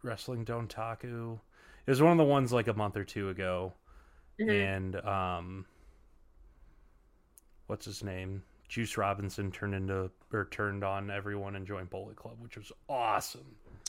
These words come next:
Speaker 2: I did hear about
Speaker 1: The
Speaker 2: this.
Speaker 1: former C J Parker in N X T.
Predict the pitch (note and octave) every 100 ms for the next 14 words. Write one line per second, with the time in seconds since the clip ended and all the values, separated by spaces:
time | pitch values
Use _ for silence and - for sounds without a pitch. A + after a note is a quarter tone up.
0 | - _ A#3 A3+ A#3 A3 G3+ F#3 F3 D#3
1 | - - G#2 A#2 A2 G#2+ F#2+ - A2 A2+
2 | G#2+ - A2 - F3+ C3 A2 D3+ D3+ -
3 | - - D3+